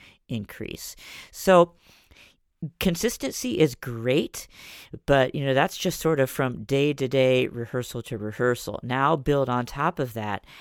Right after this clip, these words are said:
how are some different ways that I can expand our use? And the more widespread the use of these music literacy skills can be in your program, the greater the retention is going to be. So that's number two.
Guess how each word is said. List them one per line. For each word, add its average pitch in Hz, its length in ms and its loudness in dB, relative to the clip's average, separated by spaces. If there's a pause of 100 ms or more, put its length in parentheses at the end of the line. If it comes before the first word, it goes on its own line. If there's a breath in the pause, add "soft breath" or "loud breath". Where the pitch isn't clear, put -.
(140)
how 170 380 -2
are 170 80 4
some 127 260 -6 (100)
different - 340 -6
ways 117 640 0 (340 loud breath)
that 123 300 -4
I 120 160 -2
can 139 200 -6
expand 135 920 -4 (100)
our 120 440 -4
use? 113 720 -8 (340 loud breath)
And 127 160 -4
the 123 60 -2
more 151 380 0
widespread 131 1080 -2 (360 loud breath)
the 123 200 0
use 117 480 -4
of 123 100 -4
these 120 240 -8
music 123 360 -10
literacy 120 420 -8
skills 120 420 -6
can 107 340 -10
be 131 420 -6
in 202 140 -6
your 208 140 -4
program, 214 580 -2 (300 loud breath)
the 143 120 0
greater 127 680 0 (220 soft breath)
the 117 100 -4
retention 107 840 -8
is 113 220 -6
going 101 340 -10
to 110 120 -12
be. - 280 -14
So - 160 -14
that's 185 280 -2
number 160 220 -2
two. - 340 -6